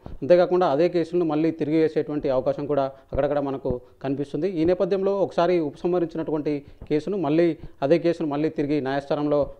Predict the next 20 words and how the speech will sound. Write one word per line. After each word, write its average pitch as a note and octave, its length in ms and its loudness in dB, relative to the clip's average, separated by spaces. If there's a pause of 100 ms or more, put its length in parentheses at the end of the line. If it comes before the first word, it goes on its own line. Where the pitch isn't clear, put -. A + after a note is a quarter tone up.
(100)
దాఖలు C#3 340 2
చేయవచ్చా, C#3+ 480 0
దానికి D3 260 0
ఎలాంటి D#3 240 2
ప్రాసెస్ C#3 380 -2
ఉంటుంది D3 220 -6
తెలుసుకునేటువంటి C3+ 720 -6 (280)
ప్రయత్నం C3 320 -4
చేద్దాం. E3 220 0
మనతో D#3 240 0
మాట్లాడడానికి D#3+ 500 -2
ఉన్నారు E3+ 280 -4
హైకోర్టు D3 480 0 (300)
సీనియర్ D3+ 240 -2
న్యాయవాది C#3 260 0
గోపాల్ C3+ 300 0
శర్మ C#3 260 -6
గారు. D3+ 180 -2
సార్తో C3 220 -4
మాట్లాడదాం. G#2+ 340 -10